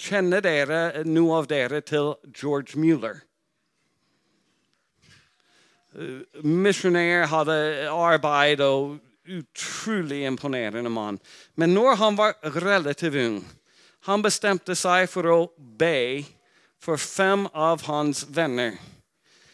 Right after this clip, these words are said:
Og så, etter han hadde bestemt seg for å be, det tok noen måneder, og den første kom til Jesus.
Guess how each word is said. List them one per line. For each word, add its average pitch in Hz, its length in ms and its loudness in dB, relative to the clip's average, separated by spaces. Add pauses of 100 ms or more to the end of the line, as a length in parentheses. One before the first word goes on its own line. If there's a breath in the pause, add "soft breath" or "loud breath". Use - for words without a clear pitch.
(160 soft breath)
Og 180 220 0
så, 196 480 4 (720 soft breath)
etter 208 320 0
han 185 240 2
hadde 175 180 2
bestemt 175 480 -2
seg 165 540 0 (480)
for 160 240 0
å 151 100 4
be, 156 480 0
det 165 220 0
tok 233 180 -10
noen 190 300 2
måneder, 139 480 -2 (180)
og 156 120 -8
den 156 180 -2
første 185 420 -8
kom 160 220 -4
til 160 180 -4
Jesus. 160 680 -10